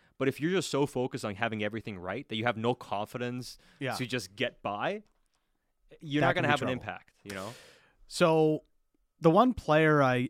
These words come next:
Speaker 2: I kept coming back to is Anthony Beauvillier. Now, we've seen him put up a lot of points. We've seen the production there. But can he legitimately be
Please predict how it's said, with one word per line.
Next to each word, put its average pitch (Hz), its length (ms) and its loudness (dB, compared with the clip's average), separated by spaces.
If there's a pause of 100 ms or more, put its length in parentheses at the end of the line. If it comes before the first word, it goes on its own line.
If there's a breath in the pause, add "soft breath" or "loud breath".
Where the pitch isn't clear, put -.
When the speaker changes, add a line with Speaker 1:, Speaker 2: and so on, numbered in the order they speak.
Speaker 2:
I 123 300 -2
kept - 360 -4
coming 117 280 -4
back 123 300 -4
to 92 340 -12
is 107 680 -8
Anthony 131 380 -4
Beauvillier. 113 720 -6 (1300)
Now, 120 420 -2
we've 135 140 -4
seen 139 180 -2
him 127 100 -2
put 127 160 0
up 120 240 -4
a - 60 -10
lot 107 160 -4
of - 80 -16
points. 147 420 -4
We've 117 100 -10
seen 110 180 -10
the 107 80 -10
production 131 500 -2
there. 123 440 0 (800 soft breath)
But - 800 -2 (100)
can 147 200 -2
he 165 180 0
legitimately 147 920 0
be 110 760 -8